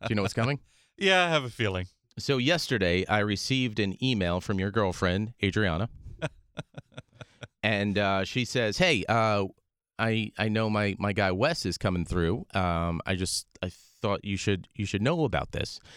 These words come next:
Speaker 2: <laughs>
Speaker 1: And I said, "What is this?" So the file shows up in my, in my inbox, and, uh, I was pleasantly, uh, surprised, but also, "Oh my God, thank you for showing this to me."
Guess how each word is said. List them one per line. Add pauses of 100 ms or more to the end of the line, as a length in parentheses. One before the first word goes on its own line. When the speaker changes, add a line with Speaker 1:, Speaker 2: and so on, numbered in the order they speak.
Speaker 2:
<laughs>
Speaker 1:
And
I
said,
"What
is
this?" (160)
So
the
file
shows
up
in
my, (280)
in
my
inbox, (920)
and,
uh, (120)
I
was (240)
pleasantly,
uh,
surprised, (420)
but
also, (240)
"Oh
my
God, (160)
thank
you
for
showing
this
to
me."